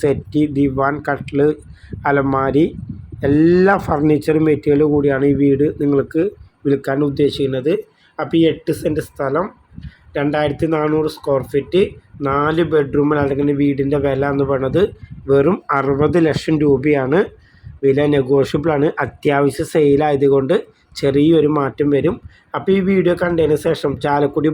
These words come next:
ഭാഗത്ത് വീട് അന്വേഷിക്കുന്നുണ്ടെങ്കിൽ അതിരപ്പള്ളി വാഴച്ചാലൊക്കെ സന്ദർശിക്കാൻ ഇത്രയും നല്ലൊരു മണിക്കൂടാരം മേടിച്ചിടാനായിട്ട് ആഗ്രഹിക്കുന്നുണ്ടെങ്കിൽ എത്രയും പെട്ടെന്ന് തന്നെ നിങ്ങൾക്ക് ഇതിൻ്റെ ഓണറുമായി നേരിട്ട് കോൺടാക്ട് ചെയ്യാം. ഓണറുടെ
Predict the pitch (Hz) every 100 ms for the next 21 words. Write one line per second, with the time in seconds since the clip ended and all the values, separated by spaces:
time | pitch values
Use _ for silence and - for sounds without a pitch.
0 | 156 156 143 - 151 151 143 147 143 139
1 | 135 139 143 139 135 135 135 - - -
2 | - 143 147 - 156 160 151 143 139 143
3 | 139 139 139 151 139 127 - 147 139 143
4 | 127 - 165 160 143 143 156 220 - -
5 | - - 143 147 147 - 160 160 156 151
6 | 147 151 151 - 165 147 143 143 131 165
7 | 190 - - - 147 151 160 165 165 165
8 | 151 139 185 - - - - 151 - 202
9 | 196 160 156 160 156 151 139 147 151 151
10 | 147 139 151 151 147 147 143 143 143 143
11 | 139 139 139 - 143 175 - _ _ -
12 | 147 143 143 143